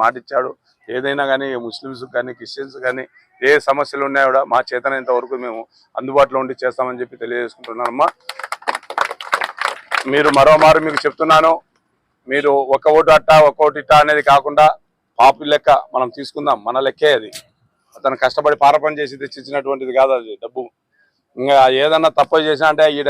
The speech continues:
యాభై సెంట్లకు ఒక స్పాట్ పెట్టినాడు. ఇక్కడ మీ ముందరనే అది నేను పార్కు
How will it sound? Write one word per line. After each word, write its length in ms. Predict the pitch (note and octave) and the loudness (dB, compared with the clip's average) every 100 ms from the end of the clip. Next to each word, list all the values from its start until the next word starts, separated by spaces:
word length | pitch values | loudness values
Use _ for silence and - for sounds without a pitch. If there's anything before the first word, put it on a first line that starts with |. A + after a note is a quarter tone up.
| C#3 | 6
యాభై 180 | C#3+ D3 C#3 | 6 6 2
సెంట్లకు 280 | C#3+ D#3 D3 | -2 -2 -4
ఒక 40 | |
స్పాట్ 220 | - D3 C#3 | -2 -2 -2
పెట్టినాడు. 360 | C#3 C#3+ C#3 G2+ _ _ - _ _ _ _ | -4 0 0 -2 _ _ -20 _ _ _ _
ఇక్కడ 140 | B2 B2+ | -6 -4
మీ 60 | C3+ | -4
ముందరనే 320 | C#3 D#3 D#3 D3+ C3 | 2 2 4 4 2
అది 100 | C3+ | 0
నేను 120 | C3 A#2 | -4 4
పార్కు 240 | D3 D3 | 4 4